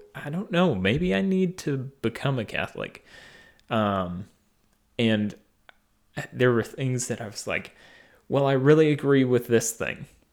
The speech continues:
but I don't really agree with this thing. But the Catholic Church says this, and I really think they've got that right. But then they say this, and I don't think they've got that right." And so I had a friend who was actually, uh, and is a Protestant, who said, "Okay,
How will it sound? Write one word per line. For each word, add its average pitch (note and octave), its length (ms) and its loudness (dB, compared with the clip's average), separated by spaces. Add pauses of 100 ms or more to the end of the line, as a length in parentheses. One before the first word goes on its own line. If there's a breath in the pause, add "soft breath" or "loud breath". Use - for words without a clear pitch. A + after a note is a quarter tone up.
but B2+ 100 2
I C#3+ 60 2
don't E3 240 0
really C3+ 280 4
agree A#2+ 280 2
with G#2+ 160 -2
this F#2 180 -2
thing. - 400 -16
But A#2 80 0
the A#2+ 80 -4
Catholic D3 400 -4
Church - 260 0
says B2+ 220 0
this, B2 240 4
and G#2 100 -2
I B2+ 60 0
really E3+ 380 0
think D#3 180 -4
they've C3+ 160 -2
got A#2+ 200 0
that G2+ 160 0
right. A#2 260 -2 (200)
But A#2 120 -2
then F3 140 -2
they F#3 100 -2
say D3+ 180 -2
this, C3+ 220 -2
and A2+ 100 -2
I B2 40 0
don't C#3 200 -4
think C3+ 160 -4
they've G#2+ 160 -2
got G2 220 0
that - 180 -4
right." - 200 -6 (680 loud breath)
And A2 120 0
so A2 140 4
I G#2 60 2
had A2 160 2
a F#2 40 2
friend D#3 300 2
who B2+ 140 0
was A2+ 100 -2
actually, A2+ 400 0 (320)
uh, A2 100 -2 (140)
and G2+ 220 -4 (120)
is B2+ 440 2
a G2+ 40 -2
Protestant, G#2+ 600 2 (480 loud breath)
who B2 100 2
said, G#2 360 2 (120)
"Okay, - 300 0